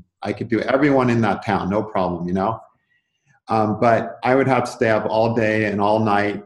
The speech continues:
to do everyone on the internet. And of course, I can't do that and do a good job. So I have to send people to my students right now. But my students are really good.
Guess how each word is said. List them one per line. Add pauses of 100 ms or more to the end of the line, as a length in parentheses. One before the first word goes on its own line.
(120)
to
do
everyone
on
the
internet. (220)
And
of
course,
I
can't
do
that
and
do
a
good
job.
So (100)
I
have
to
send
people
to
my
students
right
now.
But
my
students
are
really
good.